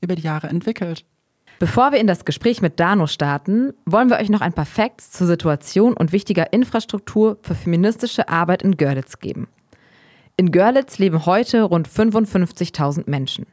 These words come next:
Speaker 2: Damit ist die Einwohnerinnenzahl seit Auflösung der D D R deutlich zurückgegangen. Neunzehnhundertneunundsiebzig hatte die Stadt etwa einundachtzigtausend EinwohnerInnen. Neunzehnhundertneunundachtzig noch rund vierundsiebzigtausend. Die Stadt Görlitz liegt im Landkreis Görlitz,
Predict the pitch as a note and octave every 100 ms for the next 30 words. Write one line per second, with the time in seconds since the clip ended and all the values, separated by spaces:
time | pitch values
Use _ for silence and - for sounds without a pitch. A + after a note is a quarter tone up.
0 | _ _ _ _ _ - F3+ C4 - -
1 | - E3 G#3+ A3+ G#3+ F#3+ F#3 - F#3 F#3+
2 | F3 F3 - F#3+ A#3+ A#3 G#3+ G3+ F3+ E3
3 | D3+ - D3 E3+ G#3 - _ - F#3+ A#3
4 | G#3+ - F3 D#3+ - C#3+ C3+ C3+ D3 _
5 | - F#3+ A#3 B3+ - F#3+ F#3 E3+ E3+ -
6 | C#3 D3 - - F#3+ G3+ E3 - G3 A3
7 | - F3 F3+ - F3 G3+ G#3+ - - -
8 | F3 E3+ D#3+ D#3+ - D3 C#3 C#3 C#3 D3
9 | E3 E3 _ _ _ _ - E3+ F3 D#3+
10 | D#3 - D#3+ - - A3+ C#4 - F3 G3
11 | F#3+ - - A#3 A#3 C#3 C3 - C3 -
12 | C3+ - - - _ _ _ _ _ _
13 | - F3+ B3+ - G3+ A#3 C4 - G3+ -
14 | F3 D#3+ E3+ - C#3 C3+ - - C#3+ -
15 | - _ -